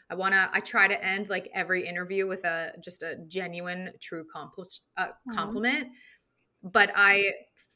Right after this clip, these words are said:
Speaker 1: it seems like you are absolutely where you were meant to be. Like, I fully trust that great things are meant to come for you, and you are just getting started on the beginning of this amazing journey.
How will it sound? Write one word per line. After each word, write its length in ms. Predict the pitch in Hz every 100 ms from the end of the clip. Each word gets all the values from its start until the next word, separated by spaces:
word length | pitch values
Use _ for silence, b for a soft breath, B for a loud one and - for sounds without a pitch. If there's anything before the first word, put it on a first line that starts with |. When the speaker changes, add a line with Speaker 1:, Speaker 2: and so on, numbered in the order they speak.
| -
Speaker 1:
it 140 | 214
seems 260 | - 233 240
like 140 | 254
you 120 | 233
are 100 | 202 -
absolutely 500 | 160 - - 165 165
where 160 | 165
you 140 | 160 156
were 100 | 151
meant 200 | 131 -
to 80 | -
be. 180 | 147 -
Like, 180 | 170 170
I 140 | 170
fully 360 | 175 190 180 180
trust 460 | - 170 170 -
that 220 | 160 139 -
great 380 | 165 170 156
things 300 | - 156 160
are 100 | 160
meant 360 | 156 143 139 - -
to 80 | 170
come 380 | - 143 151
for 240 | 214 165 151
you, 300 | 147 160 180
and 340 | 160 151 160
you 160 | 170 156
are 100 | 156
just 380 | 151 151 147 175
getting 220 | 156 156
started 420 | - 147 147 160
on 120 | 170
the 60 | 165
beginning 380 | 160 151 151 156
of 120 | 156
this 200 | 156 165
amazing 560 | 165 156 151 156 165
journey. 500 | 160 135 139 170 214